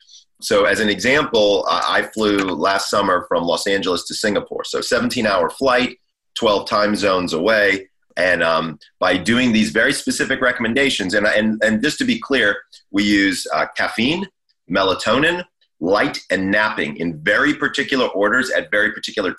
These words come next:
times i-, in your schedule. It's a two-day before you leave and the day of you leave plan. So it's a three-day plan. But I walked off the plane and I was giving a live lecture in two,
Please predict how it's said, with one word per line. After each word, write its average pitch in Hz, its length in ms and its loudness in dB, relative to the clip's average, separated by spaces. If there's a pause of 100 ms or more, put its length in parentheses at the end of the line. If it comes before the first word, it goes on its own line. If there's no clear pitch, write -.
(120)
times 110 460 0 (440)
i-, 107 200 0
in 98 80 0
your 92 160 0
schedule. 117 640 -2 (880)
It's 110 160 -2
a 107 80 -2
two-day 143 460 2
before 123 340 -2
you 135 180 2
leave 143 400 2
and 95 140 0
the 92 60 -2 (160)
day 110 140 2
of 95 300 2
you 123 140 0
leave 127 320 0
plan. 113 480 0
So 95 160 -2
it's 85 100 -6
a 110 60 -6
three-day 104 480 0
plan. 104 460 0 (320)
But 95 120 0
I 104 160 0
walked 110 500 2
off 113 220 0
the - 80 -6
plane 107 400 0
and 90 100 2
I 92 60 2
was 90 120 -2
giving 90 220 -2
a 85 60 0
live 87 360 0
lecture 82 360 -2
in 76 120 -6
two, 78 160 -2